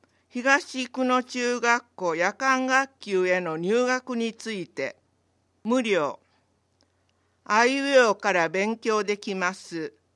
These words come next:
授業料はいりません。入学したい人は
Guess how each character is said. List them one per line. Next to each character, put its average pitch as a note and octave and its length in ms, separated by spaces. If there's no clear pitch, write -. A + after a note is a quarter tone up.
授 F#3 180
業 B3 280
料 A#3+ 240
は A3 140
い G3+ 80
り G#3+ 140
ま A3+ 200
せ G3 240
ん。 D3 180
入 C4 260
学 C#4 320
し - 140
た A#3+ 200
い G#3+ 60
人 G3 240
は D3+ 260